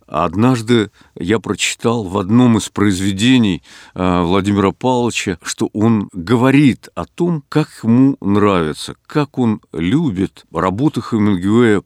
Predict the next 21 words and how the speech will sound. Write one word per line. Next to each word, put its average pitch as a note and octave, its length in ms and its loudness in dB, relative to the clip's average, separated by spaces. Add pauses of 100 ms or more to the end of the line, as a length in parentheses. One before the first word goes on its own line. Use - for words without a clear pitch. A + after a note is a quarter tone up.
(120)
«Праздник, B2+ 520 0
который G2 440 -6
всегда F2+ 440 -6
с - 120 -12
тобой». D#2+ 480 -6 (240)
И A2 80 0
вот C3+ 180 2
обратите C3 480 -4
внимание, G2+ 480 2
очень D#3+ 320 -2
многие E3 640 0 (320)
рассказы, G#2 840 -2 (320)
повести D3 520 2
Владимира A2+ 540 2 (160)
Максимова G#2 680 -2 (480)
по B2+ 140 -8
стилистике C3+ 840 -2 (100)
названий, G#2 920 0 (220)
они A2+ 280 0 (160)
очень D#3 440 -2 (560)
похожи G#2+ 640 -2